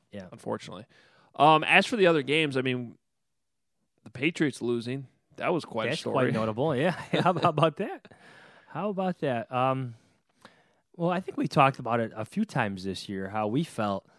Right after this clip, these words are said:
Speaker 1: that the Patriots were a tad bit overrated. Good defense,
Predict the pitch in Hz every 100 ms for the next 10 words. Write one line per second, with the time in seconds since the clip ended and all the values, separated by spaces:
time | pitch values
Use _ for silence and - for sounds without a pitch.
0 | _ _ _ _ 123 - - 143 131 131
1 | 117 - 117 104 - 127 110 107 101 87
2 | 98 98 78 _ _ _ _ _ _ -
3 | 147 131 139 - 143 131 -